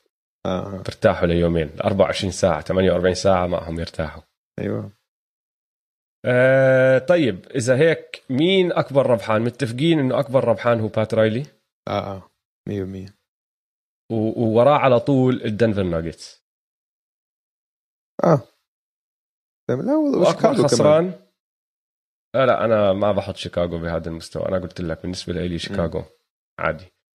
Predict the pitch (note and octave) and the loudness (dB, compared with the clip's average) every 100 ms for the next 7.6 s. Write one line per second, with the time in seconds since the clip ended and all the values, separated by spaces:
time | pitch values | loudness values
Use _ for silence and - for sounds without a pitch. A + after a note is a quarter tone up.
0 | _ _ _ A2 G#2+ G#2 G#2+ A2 - F3 | _ _ _ -6 0 4 2 2 -2 2
1 | E3+ D3 D3+ - E3 E3+ F#3 F#3 - _ | 0 2 -2 2 6 6 4 -2 -8 _
2 | _ _ _ _ _ _ _ - G2 D3+ | _ _ _ _ _ _ _ -6 0 0
3 | - C3+ C3 C#3 E3+ - - _ _ _ | 2 2 2 2 -2 -6 -18 _ _ _
4 | _ _ _ G#2 G2 - _ _ _ _ | _ _ _ -2 -2 -4 _ _ _ _
5 | _ _ _ _ _ _ _ A2 G#2 F2 | _ _ _ _ _ _ _ -4 -2 -4
6 | E2+ E2 F2 - A#2 F3+ G3+ E3+ D3+ F3+ | -6 -10 -14 -12 -2 2 2 2 0 -2
7 | A#2+ D#3 C3 G#2+ A2+ G#2+ | 0 2 2 2 -2 -2